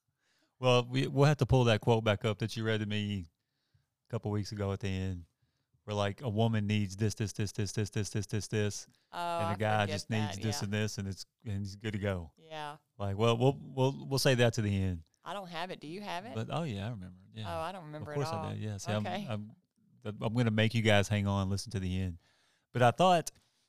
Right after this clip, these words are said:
Speaker 2: I don't
Speaker 1: I
Speaker 2: remember
Speaker 1: thought
Speaker 2: what
Speaker 1: this
Speaker 2: I
Speaker 1: was a
Speaker 2: say.
Speaker 1: good, I thought this was a good quote here. I don't know if,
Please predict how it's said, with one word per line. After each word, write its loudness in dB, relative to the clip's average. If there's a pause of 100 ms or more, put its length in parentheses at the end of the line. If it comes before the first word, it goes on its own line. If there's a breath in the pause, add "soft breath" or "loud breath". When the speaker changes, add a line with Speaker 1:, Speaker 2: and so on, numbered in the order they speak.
(100)
Speaker 2:
I -4
don't 0
Speaker 1:
I 6
Speaker 2:
remember 4
Speaker 1:
thought 8
Speaker 2:
what 2
Speaker 1:
this 4
Speaker 2:
I 2
Speaker 1:
was 2
a 2
Speaker 2:
say. 0
Speaker 1:
good, 2
I -2
thought -6
this -4
was -4
a -2
good 0
quote 2
here. -4
I -4
don't -4
know 0
if, -6